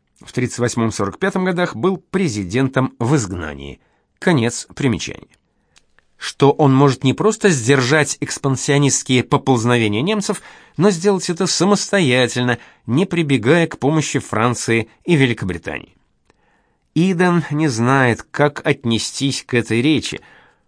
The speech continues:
Наверное, быть чехом в наше время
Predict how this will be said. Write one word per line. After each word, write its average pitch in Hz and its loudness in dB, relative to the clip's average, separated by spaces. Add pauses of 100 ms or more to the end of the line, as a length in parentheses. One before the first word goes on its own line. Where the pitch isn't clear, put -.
(180)
Наверное, 123 0
быть 127 0
чехом 120 -2
в 92 -8
наше 101 -2
время 156 -4